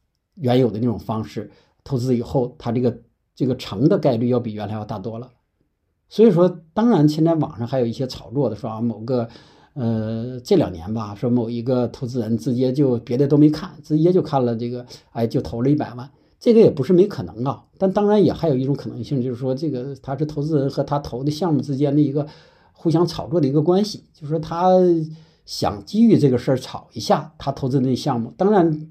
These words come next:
从，从另一个角度看啊，他投资的项目可能就是这个领域的，就是他投资的项目可能就是这个，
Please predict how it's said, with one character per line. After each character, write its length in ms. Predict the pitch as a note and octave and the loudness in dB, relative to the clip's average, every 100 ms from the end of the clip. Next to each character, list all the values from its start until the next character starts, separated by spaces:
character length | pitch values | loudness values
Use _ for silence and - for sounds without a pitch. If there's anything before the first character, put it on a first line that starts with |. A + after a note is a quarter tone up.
| _ | _
从， 400 | - C#3+ D#3 - - _ _ _ | 0 2 2 -2 -18 _ _ _
从 240 | - D3+ D3+ | 0 0 2
另 180 | E3 F#3 | 2 2
一 20 | |
个 80 | B2 | 2
角 140 | G#2+ | 0
度 100 | A2 | -4
看 160 | - A#2 | -6 -8
啊， 120 | A2+ | -6
他 100 | C3+ | -8
投 180 | - C#3+ | -4 0
资 100 | D3+ | 2
的 60 | |
项 220 | D3 E3 B2+ | 2 2 0
目 100 | A2 | -2
可 160 | - | -6
能 160 | G#2 A#2 | -6 -6
就 100 | B2 | -6
是 140 | B2+ | -4
这 140 | C3+ D3 | 4 4
个 100 | C#3 | 4
领 180 | A#2+ B2 | 0 -2
域 220 | A#2 C#3+ | -2 -2
的， 120 | - - _ _ _ - | -4 -14 _ _ _ -12
就 100 | D3+ | -6
是 120 | E3+ | -6
他 200 | D#3+ D#3+ | -2 -4
投 180 | D#3+ D#3+ | 0 0
资 100 | E3+ | 2
的 60 | |
项 280 | D#3+ B3 F#3 | 0 0 2
目 80 | A#2+ | 0
可 160 | - | -2
能 160 | A2 A#2+ | -4 -2
就 100 | C#3+ | 0
是 140 | D3+ | 0
这 160 | A#2 C#3 | 0 -2
个， 180 | A#2 | -2